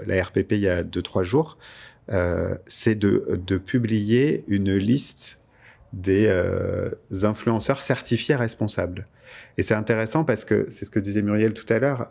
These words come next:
euh, on, on en est arrivé à un moment, à un tel stade, où, euh, un influenceur, une influenceuse va...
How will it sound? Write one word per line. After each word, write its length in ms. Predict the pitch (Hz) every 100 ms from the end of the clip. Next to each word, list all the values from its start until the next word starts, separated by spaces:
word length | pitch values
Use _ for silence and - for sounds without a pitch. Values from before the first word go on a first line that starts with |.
| 98
euh, 160 | 95 -
on, 240 | 101 101 -
on 220 | 101 98
en 180 | 98 98
est 180 | 101 113
arrivé 580 | 110 107 98 117 117 113
à 100 | 92
un 40 | 95
moment, 340 | 98 110 117
à 20 |
un 100 | 95
tel 180 | 87 104
stade, 460 | 98 - 135 139 117 - - - _
où, 360 | 107 120 - - -
euh, 200 | 90 92 -
un 160 | 110 104
influenceur, 480 | 92 - 101 131
une 100 | 127
influenceuse 680 | 98 92 - 101 - 131 131
va... 380 | 101 107 120 123